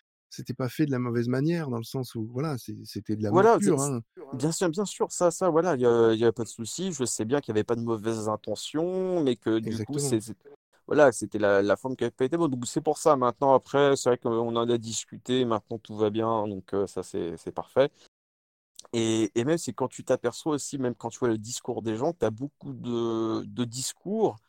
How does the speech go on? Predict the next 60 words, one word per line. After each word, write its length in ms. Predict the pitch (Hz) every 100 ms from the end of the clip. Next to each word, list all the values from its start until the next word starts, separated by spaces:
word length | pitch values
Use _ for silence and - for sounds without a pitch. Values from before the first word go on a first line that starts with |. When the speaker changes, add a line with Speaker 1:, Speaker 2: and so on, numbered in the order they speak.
| _
Speaker 2:
on 140 | - 107
parlait 240 | 107 113
aussi 200 | 113 -
de 60 | 117
la 60 |
nostalgie 440 | 113 104 - 107 104
tout 120 | -
à 40 |
l'heure, 180 | 113 160
qui 100 | -
ont 80 | 117
pour 240 | 110 110 104
racine 480 | 104 - 147 151 - _ _ -
la 160 | 104
peur, 340 | 104 113 104 95
justement. 500 | - 98 - 95 90 - _ _ _
Speaker 1:
Mhm. 100 | 127
Speaker 2:
Et, 380 | 110 104 117 110
et, 40 | 107
euh, 80 | 98 - _ -
et 220 | 123 120
ça, 200 | 110 165
c'est 160 | 165 127
pareil, 260 | 120 113
j'ai 100 | 107
du 120 | 104 123
mal 140 | 135
avec 120 | 143 113
ce 80 |
genre 180 | 120 117
de 100 | 117
choses, 260 | 120 120 113
les 60 |
discours 420 | 110 110 - 127 113
de « 100 | 107
bah, 120 | 117
c'était 340 | - 110 -
mieux 200 | 113 113
avant », 320 | 113 113 113 117 - - - 113
ou 60 |
même, 200 | 127 151 - _ _ _ _ -
je 120 | 120
citerai 360 | 123 - - 165
pas 140 | 151
de 60 | 156
nom 160 | 175
parce 220 | 170 123 -
que 80 |
c'est 260 | 123 - 120 _ _ _ _
pas 120 | 143
les 200 | 127 127
personnes 560 | - - 117 - 143 127
que 120 | 120
je 100 | 107
veux 100 | 110
viser, 280 | 110 113 127
mais 100 | 107
plus 220 | - 101
les 60 | 110
discours. 500 | 104 - - 160